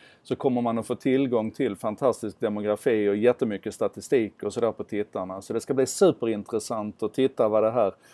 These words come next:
vad det här klippet ger mig för information. Eh, det finns massor med begränsningar. Eh, du kan till exempel inte sända live.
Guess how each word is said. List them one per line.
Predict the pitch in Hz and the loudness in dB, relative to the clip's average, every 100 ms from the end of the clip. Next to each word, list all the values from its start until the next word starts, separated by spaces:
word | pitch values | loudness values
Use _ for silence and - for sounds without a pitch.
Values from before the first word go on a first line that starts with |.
| _ | _
vad | - 120 | 0 4
det | |
här | 127 | 4
klippet | 110 131 113 107 - | 2 2 0 -2 0
ger | 107 | 0
mig | 117 131 104 | 0 0 -2
för | - | -4
information. | 104 101 - 104 101 - - - _ _ _ - - _ | -6 -6 -10 -12 -12 -10 -12 -12 _ _ _ -20 -20 _
Eh, | - 135 | 2 4
det | 156 | 4
finns | 208 175 | 4 6
massor | 196 202 185 | 6 6 4
med | 160 | 2
begränsningar. | 170 151 135 123 127 143 - - | 2 0 0 -2 0 -2 -2 -2
Eh, | 135 127 123 120 117 117 | 2 4 2 2 0 0
du | 131 | 0
kan | 127 139 123 | 0 2 0
till | 135 | 2
exempel | 117 - 110 120 117 | 0 0 -2 2 2
inte | 120 120 | 0 -2
sända | 110 113 113 | -2 -2 0
live. | 113 110 107 127 | 2 4 4 2